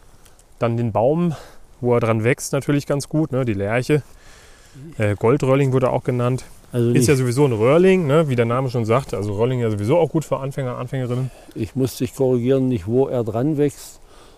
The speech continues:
Speaker 2: sondern er wächst unter der Lerche.
Speaker 1: Das
Speaker 2: Bei,
Speaker 1: meine ich natürlich,
Speaker 2: bei
Speaker 1: ist ja
Speaker 2: Lerche.
Speaker 1: klar.
Speaker 2: Ja,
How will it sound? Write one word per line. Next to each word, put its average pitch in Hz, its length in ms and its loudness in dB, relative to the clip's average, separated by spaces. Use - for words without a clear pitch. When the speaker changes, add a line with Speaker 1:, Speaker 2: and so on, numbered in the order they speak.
Speaker 2:
sondern 110 240 -4
er 107 160 -4
wächst - 300 -8
unter 127 320 0
der 98 180 -8
Lerche. 92 440 -10
Speaker 1:
Das 107 180 -2
Speaker 2:
Bei, 120 60 0
Speaker 1:
meine 101 240 -2
ich 95 80 -6
natürlich, 92 260 -6
Speaker 2:
bei 120 140 0
Speaker 1:
ist 120 100 0
ja 117 60 0
Speaker 2:
Lerche. 113 120 -4
Speaker 1:
klar. 98 220 -4
Speaker 2:
Ja, 117 340 2